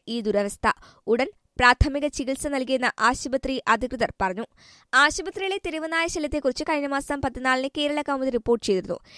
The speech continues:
ഇന്നലെ രാവിലെ ഏഴരയോടെ അച്ഛൻ വാസവനൊപ്പമാണ് യുവതി എത്തിയത്. മൂന്ന് ദിവസം മുൻപ് പൂച്ച കടിച്ചതിന് രണ്ടാം ഡോസ് വാക്സിൻ എടുക്കാൻ എത്തിയ ഇരുവരും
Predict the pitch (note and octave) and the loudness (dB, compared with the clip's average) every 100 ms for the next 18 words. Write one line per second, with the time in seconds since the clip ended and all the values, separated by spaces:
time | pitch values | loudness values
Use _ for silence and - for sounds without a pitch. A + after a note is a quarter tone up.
0 | - - B3 A#3 A#3 A3+ C#4+ - A3+ A3+ | -20 -8 -4 2 2 4 2 4 4 6
1 | A#3+ B3+ A3+ E4 - A3 - C4 A3+ A3+ | 6 6 6 2 -2 -4 -2 -4 2 2
2 | B3+ - D#4 D4+ - B3+ A3+ A3 - A3 | 2 -2 -4 -4 -4 -2 -2 -2 -4 -2
3 | A#3 G3+ - F#3+ G#3+ - - - - C4+ | 0 0 -2 -2 -4 -6 -18 -20 -10 -2
4 | D#4 G4 G4+ F#4+ F#4+ F4+ E4 E4 C#4+ C#4+ | -2 0 -2 -2 -4 -6 -6 -6 -6 -6
5 | F4 D#4+ D4 D4 B3 D4 C#4 B3 C#4 D#4 | -4 -4 -4 -2 -2 0 -2 2 2 2
6 | D4+ D4+ - B3+ A#3+ - C4 A#3 - A3+ | 0 -2 2 2 2 -2 -2 0 2 2
7 | A#3+ A#3+ A#3+ A3+ A3+ B3+ A#3 | 0 -2 -2 -2 -2 2 2